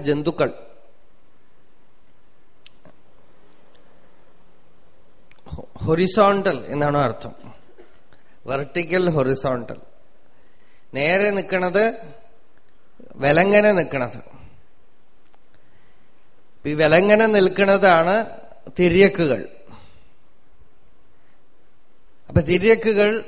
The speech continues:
എന്ന് വെച്ചാൽ ജന്തുക്കൾ, പക്ഷികളുമൊക്കെ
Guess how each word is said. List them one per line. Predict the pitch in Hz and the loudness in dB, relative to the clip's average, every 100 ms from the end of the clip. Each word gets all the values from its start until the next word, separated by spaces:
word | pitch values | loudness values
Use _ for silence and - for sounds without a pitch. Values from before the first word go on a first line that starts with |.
| - | -4
എന്ന് | 175 | 0
വെച്ചാൽ | 190 185 202 233 269 - - - - - | 0 6 6 6 2 -8 -14 -14 -14 -12
ജന്തുക്കൾ, | 131 143 160 180 208 202 202 247 - - - - - - - - - - - - | -2 2 4 4 4 6 4 2 -8 -14 -16 -16 -16 -16 -16 -16 -16 -16 -4 6
പക്ഷികളുമൊക്കെ | 160 156 220 214 214 185 - | 6 6 6 8 8 6 0